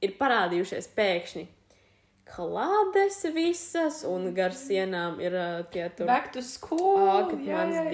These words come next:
Speaker 1: Dievs.
Speaker 2: šitie visi murgi. Mhm.
Speaker 1: Es domāju, jūs nopietni?
Speaker 2: Jā.
Speaker 1: Ir vēl mēnesis, un jau, un jau es, un cilvēki tur jau stāv un skatās, un es, nu, nē.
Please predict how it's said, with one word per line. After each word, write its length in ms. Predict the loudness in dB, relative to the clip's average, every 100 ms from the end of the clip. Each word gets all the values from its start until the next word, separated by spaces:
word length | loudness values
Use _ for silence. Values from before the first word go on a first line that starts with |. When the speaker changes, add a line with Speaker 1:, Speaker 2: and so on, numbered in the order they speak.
| 0
Speaker 1:
Dievs. 180 | 0 -2
Speaker 2:
šitie 240 | -6 -4 -4
visi 280 | -6 -10 -8
murgi. 340 | -8 -8 -12
Mhm. 220 | -14 -8
Speaker 1:
Es 160 | -6 -4
domāju, 320 | -4 -4 -6
jūs 160 | -8 -8
nopietni? 640 | -10 -8 -8 -8 -10 -14 -16 _
Speaker 2:
Jā. 240 | -20 -6 -4
Speaker 1:
Ir 140 | -2
vēl 160 | -2 -2
mēnesis, 680 | -4 -6 -6 -8 -10 -16 -12
un 220 | -8 -6
jau, 200 | -8 -8 -10
un 160 | -10
jau 200 | -10 -10 -12 -12
es, 260 | -14 -14 -16
un 180 | -8 -8
cilvēki 480 | 0 0 2 0 -4
tur 100 | -6
jau 140 | -6
stāv 500 | -6 -10 -8 -4 -4
un 80 | -4
skatās, 540 | -8 -10 -8 -6 -8 -8
un 80 |
es, 140 | -10 -10
nu, 160 | -10 -8
nē. 300 | -6 -4